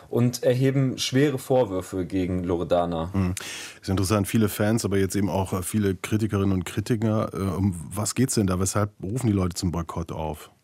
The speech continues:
Speaker 1: Ja, in erster Linie geht's um einen Vorwurf, der schon seit längerer Zeit im Raum steht eigentlich. Also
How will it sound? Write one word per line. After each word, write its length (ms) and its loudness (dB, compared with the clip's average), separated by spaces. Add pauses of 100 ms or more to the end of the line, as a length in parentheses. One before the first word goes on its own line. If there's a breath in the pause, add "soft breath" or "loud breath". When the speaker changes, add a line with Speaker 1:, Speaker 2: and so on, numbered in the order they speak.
(880 loud breath)
Speaker 1:
Ja, 100 4
in 260 0
erster 340 4
Linie 300 4
geht's 260 2
um 320 4
einen 180 6
Vorwurf, 560 4
der 140 2
schon 320 0
seit 240 2
längerer 320 4
Zeit 340 2
im 100 -6
Raum 240 4
steht 260 -4
eigentlich. 680 0
Also 280 4